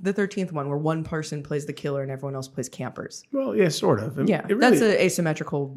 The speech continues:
Speaker 1: video game.
Speaker 2: it really just means, I think, that you're not all using the same kit.
Speaker 1: Yes, it
Speaker 2: So,
Speaker 1: does,
Speaker 2: so
Speaker 1: but
Speaker 2: in
Speaker 1: that's,
Speaker 2: a way,
Speaker 1: that's
Speaker 2: Street
Speaker 1: the
Speaker 2: Fighter Two is an
Speaker 1: term.
Speaker 2: asymmetrical game.
Speaker 1: Yeah, but people don't label it that genre.
Speaker 2: Well,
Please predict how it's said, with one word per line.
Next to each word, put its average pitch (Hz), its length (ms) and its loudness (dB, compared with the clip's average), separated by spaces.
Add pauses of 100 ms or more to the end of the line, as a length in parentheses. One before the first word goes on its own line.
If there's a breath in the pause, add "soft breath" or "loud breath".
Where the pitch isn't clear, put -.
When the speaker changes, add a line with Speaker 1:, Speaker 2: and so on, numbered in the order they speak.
(100)
Speaker 1:
video 151 340 2
game. - 260 -8
Speaker 2:
it 220 100 -2
really 285 220 4
just 120 160 -2
means, 107 280 0
I 107 40 0
think, 110 200 -2
that 120 160 -4
you're 113 100 -2
not 113 180 2
all 110 120 2
using 107 220 -2
the 104 40 -2
same 107 380 -4
kit. - 400 -2 (100)
Speaker 1:
Yes, 202 640 2
it 175 100 2
Speaker 2:
So, - 160 2
Speaker 1:
does, 160 260 6
Speaker 2:
so 190 120 6
Speaker 1:
but 180 60 8
Speaker 2:
in 156 40 6
Speaker 1:
that's, 120 180 8
Speaker 2:
a 143 40 8
way, 123 180 8
Speaker 1:
that's 190 160 4
Speaker 2:
Street 139 160 4
Speaker 1:
the 127 60 6
Speaker 2:
Fighter 123 240 6
Two 139 420 6
is 107 100 2
an 107 100 0
Speaker 1:
term. 104 80 -4
Speaker 2:
asymmetrical 101 580 -6
game. 107 340 -2
Speaker 1:
Yeah, 196 140 6
but 175 180 0
people 180 220 0
don't 160 200 -2
label 151 280 0
it 135 80 -4
that 143 180 -2
genre. 127 440 -4
Speaker 2:
Well, - 60 -2